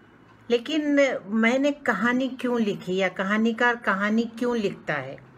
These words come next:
या हम कहानी क्यों सुनते हैं, ये तो एक ऐसा सवाल है कि हर बच्चा कहानी सुन के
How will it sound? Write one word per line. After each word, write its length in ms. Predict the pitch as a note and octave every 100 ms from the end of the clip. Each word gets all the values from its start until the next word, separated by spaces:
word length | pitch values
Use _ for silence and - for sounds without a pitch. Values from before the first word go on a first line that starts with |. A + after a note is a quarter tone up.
| - - - - -
या 100 | G#3+
हम 180 | G3+ A#3
कहानी 480 | A3 F#3+ G#3+ A3 A#3
क्यों 280 | A3+ A#3+ A#3
सुनते 380 | - F3 E3 D3+
हैं, 360 | C#3+ C#3+ - - - - - - - - -
ये 120 | A#3
तो 120 | B3
एक 180 | C4 B3+
ऐसा 280 | A#3+ A#3 B3
सवाल 500 | A#3 G3+ F#3+ G3 F#3+
है 300 | F3+ E3 F3 - - - - - - - - - - - - - -
कि 80 |
हर 280 | F#3+ - B3+
बच्चा 360 | A3 A3 - A3
कहानी 460 | A3 G3+ G3+ G3+
सुन 280 | G#3 A3 F#3
के 260 | E3+ G#3+